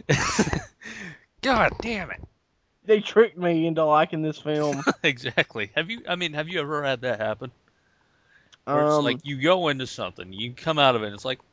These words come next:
Speaker 1: "Yeah, that was good." Then you, like, on the drive home, it's like, "That was terrible."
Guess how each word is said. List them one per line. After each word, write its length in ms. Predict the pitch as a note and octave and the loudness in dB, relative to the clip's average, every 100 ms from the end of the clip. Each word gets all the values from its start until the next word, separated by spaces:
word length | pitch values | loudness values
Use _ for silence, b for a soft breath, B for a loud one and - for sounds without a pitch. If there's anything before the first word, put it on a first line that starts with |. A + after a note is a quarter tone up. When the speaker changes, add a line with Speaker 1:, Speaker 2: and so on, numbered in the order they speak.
| _ | _
Speaker 1:
"Yeah, 120 | G#4 | -4
that 100 | G#4+ | -4
was 120 | C#3+ G#2+ | -4 -6
good." 280 | F#2 G2 A#2+ - | -2 -2 -2 -8
Then 160 | D3 E3 | -4 -2
you, 220 | D3+ C#3+ - | -2 -4 2
like, 240 | C#3+ C3 | 4 6
on 140 | C3+ B2+ | 4 4
the 80 | |
drive 280 | G#2+ A2+ A#2 | 4 6 6
home, 200 | A2 G#2+ | 2 -6
it's 100 | G2+ | -2
like, 240 | G#2+ G2 - _ _ _ _ _ - _ - _ _ _ | 0 0 -8 _ _ _ _ _ -20 _ -20 _ _ _
"That 120 | - D4+ | 2 2
was 100 | - | 0
terrible." 480 | - F#3 G#2 F2 | -4 -2 -4 -8